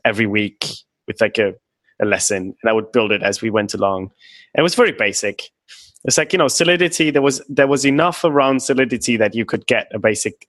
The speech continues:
thing together. And if you had some experience with, like, C or JavaScript, you could, you know, you could see, like, okay, there are a few new types, and there's, like, mappings and, and,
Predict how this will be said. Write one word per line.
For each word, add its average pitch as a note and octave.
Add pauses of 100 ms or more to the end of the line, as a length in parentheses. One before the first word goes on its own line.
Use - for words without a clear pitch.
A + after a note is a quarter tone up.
thing A#2
together. A2
And G#2+
if A#2
you C#3+
had B2+
some D#3+
experience C3
with, A#2
like, G#2+
C C3
or G#2 (500)
JavaScript, B2
you A2
could, A#2 (800)
you E3
know, D3+
you B2
could B2
see, C3+
like, A#2+
okay, B2
there G#2+
are A2
a A#2
few A3+
new G3+
types, C3+
and A2+
there's, A2
like, C#3
mappings A2+
and, G#2 (320)
and, A2+